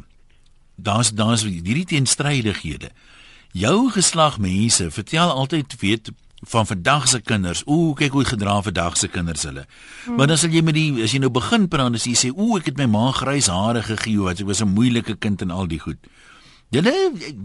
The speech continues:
Speaker 1: lyk my, kan nie besluit of julle nou soet of stout was nie.
Speaker 2: Een, weet jy wat, nee. Ek sal nie sê ek was baie stout nie. Ek was baie eierwys. En omdat ek die jongste kind was, het ek gedink, weet jy, my ma is baie ouer m-, en my pa is baie ouer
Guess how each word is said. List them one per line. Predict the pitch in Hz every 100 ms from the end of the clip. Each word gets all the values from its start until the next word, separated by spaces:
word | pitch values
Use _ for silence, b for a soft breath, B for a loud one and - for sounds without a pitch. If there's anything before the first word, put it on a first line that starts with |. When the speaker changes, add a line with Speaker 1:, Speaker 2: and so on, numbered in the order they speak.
| 98 -
Speaker 1:
lyk | 110 110 156
my, | 214
kan | 202 254
nie |
besluit | 254 175 180 180
of | 156
julle | 139
nou | 135 127
soet | - 170
of | 120
stout | - 131 110
was | 78 69 -
nie. | - _ _ _ b b
Speaker 2:
Een, | - 392
weet | 392
jy | 403 277
wat, | 175 175 -
nee. | 185 202 B B B _ -
Ek | 311 320 -
sal | 320
nie | 349 -
sê |
ek | 254
was | 254 208
baie | 190 196 202 196
stout | - 196 190 -
nie. | - -
Ek | -
was | 285 -
baie | 196 190
eierwys. | 196 185 190 196 185 - - - - - - b b b b
En | - 240
omdat | 285 349
ek | 349
die | 277
jongste | 208 208 - 254
kind | - 202 202 -
was, | 202 185 190 - -
het | 233
ek | 220 -
gedink, | - 220 220 202
weet | 226 -
jy, | 240 226 -
my | 214
ma | 240 254 285
is | 240
baie | 175 180 196
ouer | 175 185 190
m-, | 180 190 -
en | 185
my | 185
pa | 190 214 214
is | 226
baie | - 175 156 -
ouer | 90